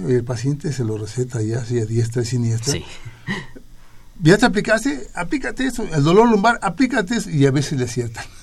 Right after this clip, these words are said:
Speaker 1: <laughs> Entonces, si aplicamos el complejo B doce que involucra a la vitamina B uno, la vitamina B seis, que dijimos que son antineuríticos, sí tiene efecto, son funcionales, pero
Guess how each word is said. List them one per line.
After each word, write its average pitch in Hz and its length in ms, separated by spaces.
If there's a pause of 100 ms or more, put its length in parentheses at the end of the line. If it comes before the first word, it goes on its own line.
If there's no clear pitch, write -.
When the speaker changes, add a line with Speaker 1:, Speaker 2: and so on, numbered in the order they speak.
(320)
Speaker 1:
<laughs> - 360 (120)
Entonces, 117 460 (640)
si 175 220
aplicamos 185 460
el 208 100
complejo 180 440
B 156 120
doce 135 360
que 113 300 (440)
involucra 135 640 (140)
a 123 100
la 117 120
vitamina 117 460
B 110 80
uno, 135 300 (420)
la 120 140
vitamina 110 420
B 107 100
seis, 120 260
que 113 120
dijimos 113 300
que 110 100
son 117 180
antineuríticos, 131 720 (400)
sí - 160
tiene 156 240
efecto, 113 300
son 185 280
funcionales, 170 600 (560)
pero 131 320